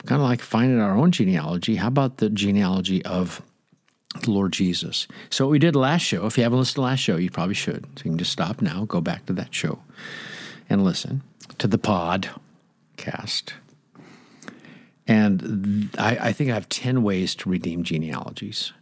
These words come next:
biblical rege-, biblical genealogies in your mind. Number one, recognize their prophet because they're God-breathed. Number two, ask, "Why are they there?"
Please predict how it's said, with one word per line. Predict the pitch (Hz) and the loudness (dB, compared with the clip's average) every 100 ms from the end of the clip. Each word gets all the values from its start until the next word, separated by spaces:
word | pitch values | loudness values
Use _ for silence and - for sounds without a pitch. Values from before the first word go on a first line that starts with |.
| _ | _
biblical | - 92 - 95 | -2 -2 -2 -4
rege-, | 87 - 135 | -4 -4 -6
biblical | - 78 95 90 - 95 | -6 -6 -6 -6 -4 -4
genealogies | 80 139 87 85 143 - - | -2 -4 -4 -6 -6 -8 -10
in | - 104 | -4 -2
your | 92 | 0
mind. | 85 104 90 _ _ _ _ _ _ - - - - - | -4 -10 -16 _ _ _ _ _ _ -14 -14 -14 -4 2
Number | 104 110 | 4 4
one, | 107 131 170 _ _ _ - | 4 4 0 _ _ _ -2
recognize | 95 - 95 104 143 | -2 2 2 2 2
their | |
prophet | 165 95 82 - - - _ | 0 0 0 -2 -4 -18 _
because | 87 87 | -4 -4
they're | 85 | -4
God-breathed. | - - 101 202 - - _ _ _ _ _ _ _ - | -4 -4 -2 -4 -4 -10 _ _ _ _ _ _ _ 0
Number | 110 | 2
two, | 107 127 123 180 _ _ _ | 2 0 0 -2 _ _ _
ask, | 107 110 - | 0 0 0
"Why | 107 101 | 0 0
are | 101 | 2
they | 127 | 2
there?" | 135 76 127 | 2 -2 -6